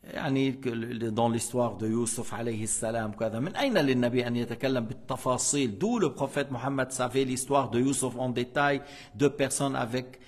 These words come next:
Youssouf dans la prison, chacun il a vu un rêve, comment Youssouf a interprété, le roi après sept ans il a vu un rêve, on a demandé à Youssouf d'interpréter. Mais une telle histoire, à tel détail, comment le prophète Mohammed peut savoir ça si c'était pas une révélation ?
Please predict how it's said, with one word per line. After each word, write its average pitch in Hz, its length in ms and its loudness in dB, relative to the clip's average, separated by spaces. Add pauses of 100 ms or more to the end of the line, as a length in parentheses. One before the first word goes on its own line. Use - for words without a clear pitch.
(160)
Youssouf 127 440 2
dans 120 140 4
la 123 120 2
prison, 123 380 -2
chacun 127 400 -4
il 127 140 0
a 123 40 2
vu 117 140 -2
un 131 180 0
rêve, 135 320 0
comment 123 280 0
Youssouf 127 420 0
a 120 60 -4
interprété, 127 720 -2
le 123 160 6
roi 127 340 4
après 135 300 -2
sept 123 320 -4
ans 143 120 0
il 131 140 0
a 123 60 2
vu 123 120 -4
un 120 180 -4
rêve, 135 280 0 (300)
on 120 100 0
a 120 80 4
demandé 131 460 4
à 123 100 6
Youssouf 135 380 2
d'interpréter. 127 880 -4 (340)
Mais 123 200 -8
une 196 240 0
telle 233 280 -2
histoire, 202 680 -2
à 160 120 -2
tel 226 360 -2
détail, 185 600 2
comment 277 300 -6
le 190 120 2
prophète 160 420 -4
Mohammed 151 420 -2
peut 165 180 -2
savoir 147 460 0
ça 190 240 -2
si - 140 -2
c'était 156 360 -4
pas 156 220 2
une 147 80 -4
révélation ? 143 560 -2